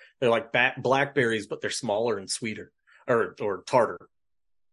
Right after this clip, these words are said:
And they're called dewberries, and you, she would make dewberry pie and dewberry ice cream. And in late summer or early summer, I guess it is, um, she would get peaches and she would make peach ice cream. So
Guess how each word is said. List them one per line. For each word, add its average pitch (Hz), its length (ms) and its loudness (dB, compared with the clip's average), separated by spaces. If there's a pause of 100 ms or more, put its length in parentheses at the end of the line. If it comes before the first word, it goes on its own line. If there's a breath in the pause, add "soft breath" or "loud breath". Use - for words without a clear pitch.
(880)
And 120 140 -2
they're 113 80 2
called 117 320 0
dewberries, 123 600 2
and 107 100 -10
you, 110 240 -8
she - 220 -4
would 123 120 -4
make 107 260 -8
dewberry 117 460 -6
pie 113 460 -6
and 104 100 -14
dewberry 113 460 -4
ice 107 260 -6
cream. 107 540 -8 (500 loud breath)
And 101 600 -4 (180)
in 104 160 -4
late 117 360 -4
summer 110 420 -2
or 107 360 -4
early 123 300 2
summer, 101 340 -6
I 101 60 -4
guess 98 260 -8
it 110 80 -8
is, 101 240 -4 (440 soft breath)
um, 98 260 -2
she 123 160 -4
would 104 140 -6
get 107 180 -4
peaches 120 520 -4
and 101 120 -10
she - 140 -10
would 104 100 -16
make 101 220 -18
peach 135 280 -2
ice 113 240 0
cream. 104 460 -8
So - 200 -16